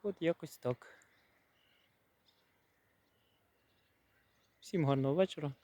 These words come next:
мирного неба. Дякую за увагу.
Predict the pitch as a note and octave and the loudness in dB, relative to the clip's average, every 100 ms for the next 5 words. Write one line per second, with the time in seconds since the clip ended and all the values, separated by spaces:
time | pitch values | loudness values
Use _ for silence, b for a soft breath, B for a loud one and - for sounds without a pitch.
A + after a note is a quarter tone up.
0 | _ _ _ _ _ _ _ _ _ _ | _ _ _ _ _ _ _ _ _ _
1 | _ _ _ D3 C3+ B2 C3+ F3 E3 D3 | _ _ _ -2 0 2 2 2 2 -4
2 | - _ _ _ _ C#3+ C#3+ - B2+ C3 | -10 _ _ _ _ 0 0 0 -6 -2
3 | C3+ E3+ D#3+ | 2 4 4